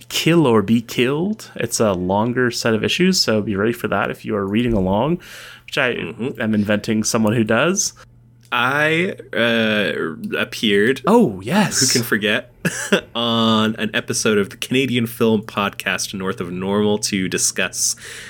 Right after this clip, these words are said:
Speaker 2: uh, an adaptation of the Michel Rabaliati masterpiece, The Song of Roland, a Quebecois film called Paul à Québec. As we know,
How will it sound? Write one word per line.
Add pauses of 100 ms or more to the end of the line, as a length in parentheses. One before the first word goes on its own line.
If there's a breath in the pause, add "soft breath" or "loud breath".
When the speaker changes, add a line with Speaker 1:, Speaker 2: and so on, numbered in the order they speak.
(140 loud breath)
Speaker 2:
uh, (280)
an
adaptation (120)
of (240)
the (320 loud breath)
Michel
Rabaliati
masterpiece, (160)
The
Song
of
Roland,
a
Quebecois
film
called
Paul
à
Québec. (920 loud breath)
As
we
know,